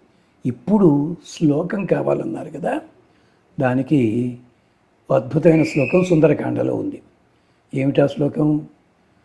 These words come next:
సీతాదేవి హనుమంతుడితో అంటుంది, హనుమంతుడు ఆ కార్యక్రమం అంతా చేసుకున్నాడు, పనంతా అయిపోయింది, "ఆ, వెళ్ళొస్తానమ్మా"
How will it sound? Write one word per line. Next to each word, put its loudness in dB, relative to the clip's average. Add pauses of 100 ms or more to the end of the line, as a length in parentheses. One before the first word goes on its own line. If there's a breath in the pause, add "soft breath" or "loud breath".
(380)
సీతాదేవి 0 (140)
హనుమంతుడితో 2
అంటుంది, -6 (760)
హనుమంతుడు 4
ఆ 8
కార్యక్రమం 4
అంతా 4
చేసుకున్నాడు, 0 (360)
పనంతా 4
అయిపోయింది, -2 (320 soft breath)
"ఆ, 2
వెళ్ళొస్తానమ్మా" 4